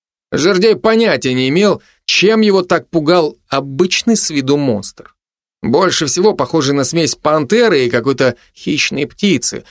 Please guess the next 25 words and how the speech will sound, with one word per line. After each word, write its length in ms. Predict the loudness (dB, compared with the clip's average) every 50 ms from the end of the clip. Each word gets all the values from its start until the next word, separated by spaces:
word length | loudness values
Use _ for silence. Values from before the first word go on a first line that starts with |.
| _ _
но 240 | -6 -2 -2 0 0
Дионис 480 | 0 0 0 2 2 2 0 -2 -2 0
даже 240 | 0 0 0 0
не 80 | -2 0
мог 220 | 0 -2 -2 -2
приблизиться 680 | 0 0 0 0 0 0 -2 -2 -2 -4 -6 -10 -10 -6
к 60 | -4
нему 260 | -2 -2 0 0 2
на 140 | 2 2 0
расстояние 520 | 0 -2 -2 0 0 0 0 0 -2 -2
удара. 640 | -2 -2 -2 -2 0 2 2 2 0 -2 -4 -8 -14 -20 -20 _ _ _ _ _ _ _
Благо, 500 | -6 -2 0 2 2 2 0 0 0 -2 -2
что 140 | 0 0
этот 240 | 0 0 0 -2 -2
зверь 280 | -2 0 0 0 2 2
никогда 420 | 0 0 0 -2 -2 -2 0 0 0
не 120 | 0 0
отходил 460 | -2 -2 -4 -4 -4 -2 -2 -2 -2
от 80 | -2 -2
своего 340 | -2 -2 0 0 2 0 0
поста. 640 | -2 -4 -4 -4 -4 -4 -6 -6 -6 -8 -8 -10 -18 -20 -20 _ _ _
Но 360 | -6 -2 0 0 2 0 0 0
кажется, 480 | 0 0 2 2 0 -2 -2 -4 -4
что 200 | -4 -2 0 0
сейчас 840 | 0 0 -2 -2 -2 -2 -2 0 0 2 2 0 0 -4 -6 -8